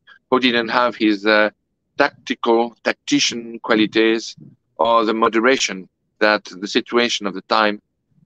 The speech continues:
called for. We know the Franco-Prussian War, which France lost to the Prussian, to the Kaiser of the Prussian Empire. We know the fact that the Emperor of France was captured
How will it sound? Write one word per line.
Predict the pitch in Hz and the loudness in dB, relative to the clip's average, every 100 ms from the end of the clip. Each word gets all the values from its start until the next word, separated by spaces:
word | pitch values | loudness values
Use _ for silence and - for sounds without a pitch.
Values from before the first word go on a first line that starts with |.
| _ | _
called | - 120 104 95 | 0 2 2 -2
for. | - - 67 65 _ _ _ _ _ _ _ _ _ _ | -8 -8 -8 -8 _ _ _ _ _ _ _ _ _ _
We | 104 | -4
know | 107 117 113 | 0 0 0
the | 110 | 0
Franco-Prussian | 135 135 135 131 139 131 135 131 | 0 0 -2 -2 -2 0 -2 0
War, | 120 120 113 165 - _ _ _ _ _ | 2 4 4 0 -6 _ _ _ _ _
which | - 120 - | -2 -2 2
France | 131 131 139 | 2 2 4
lost | 131 113 - - - _ - | 2 2 -2 -12 -20 _ -8
to | 117 | -4
the | 117 | 0
Prussian, | 127 127 - 101 - _ _ _ _ _ | 2 2 -2 -8 -14 _ _ _ _ _
to | - | -8
the | 113 | -4
Kaiser | - 131 123 131 | 0 0 2 2
of | 143 139 | 2 2
the | 120 117 117 - | 2 2 2 2
Prussian | 117 107 107 | 0 0 -6
Empire. | 101 95 92 107 131 _ _ _ _ _ | -2 -2 0 -2 -4 _ _ _ _ _
We | - 120 | 0 2
know | 135 | 4
the | 131 | 2
fact | 127 131 131 | 0 0 0
that | 120 110 | 0 0
the | 117 | 0
Emperor | 123 135 135 | 0 2 2
of | 127 | 2
France | 139 123 123 - | 2 2 2 -2
was | 107 | -6
captured | - 131 - 165 156 123 | 0 -2 0 -4 -4 -8